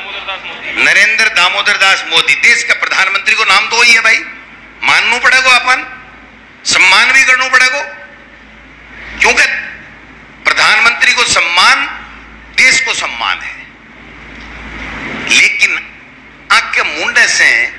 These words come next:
कदे कोई भली बात कोई पूर्व प्रधानमंत्री आके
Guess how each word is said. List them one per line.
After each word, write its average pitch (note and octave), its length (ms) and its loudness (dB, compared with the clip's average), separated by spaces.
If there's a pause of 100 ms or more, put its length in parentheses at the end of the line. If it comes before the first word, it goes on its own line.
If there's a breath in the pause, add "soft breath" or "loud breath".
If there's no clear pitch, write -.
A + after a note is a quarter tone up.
(800)
कदे C4+ 260 0
कोई C#4 180 2
भली - 320 0
बात A#3+ 320 2
कोई B3 220 2
पूर्व B3+ 320 0
प्रधानमंत्री G#3+ 600 2
आके C4 220 2